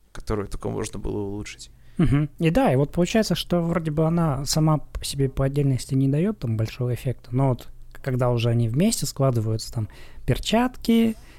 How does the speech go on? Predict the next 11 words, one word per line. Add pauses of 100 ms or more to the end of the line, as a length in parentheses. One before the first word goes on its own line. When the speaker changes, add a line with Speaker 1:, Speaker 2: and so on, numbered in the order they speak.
(140)
Speaker 2:
краска,
там,
похудел,
там,
и
психологически, (160)
э,
комфортное
состояние, (360)
подготовленность
организма